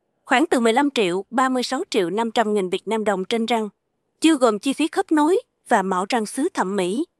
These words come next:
Thông tin liên hệ: địa chỉ Thất Ba, S H không tám, Vinhome Central Park, hai trăm lẻ tám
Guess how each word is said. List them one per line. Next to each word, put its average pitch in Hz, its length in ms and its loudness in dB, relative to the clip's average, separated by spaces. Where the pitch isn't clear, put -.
Thông 233 120 -4
tin 262 160 -2
liên 262 220 0
hệ: 196 320 0
địa 202 160 2
chỉ 214 380 0
Thất 294 200 0
Ba, 226 240 2
S - 140 -4
H 330 100 2
không 240 200 0
tám, 262 300 0
Vinhome 262 380 2
Central 247 360 0
Park, 294 180 2
hai 302 160 2
trăm 277 200 0
lẻ 226 160 2
tám 269 320 -2